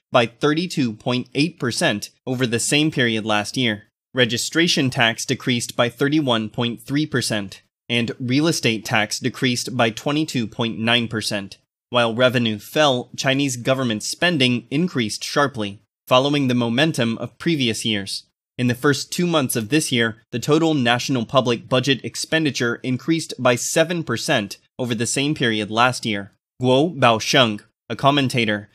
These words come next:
told Radio Free Asia that the government's income has fallen,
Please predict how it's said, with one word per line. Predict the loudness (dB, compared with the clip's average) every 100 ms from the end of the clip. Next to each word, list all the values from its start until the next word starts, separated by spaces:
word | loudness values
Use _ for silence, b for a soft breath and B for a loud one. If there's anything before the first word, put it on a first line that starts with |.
| _ -2
told | 0 0
Radio | 0 0 2 0
Free | 2 0 0 -2
Asia | 2 2 2 -2 -2
that | -2 -2
the | 0
government's | 2 2 2 0 -2
income | -2 -2 2 0 0 -4
has | -4 -4
fallen, | 2 2 4 0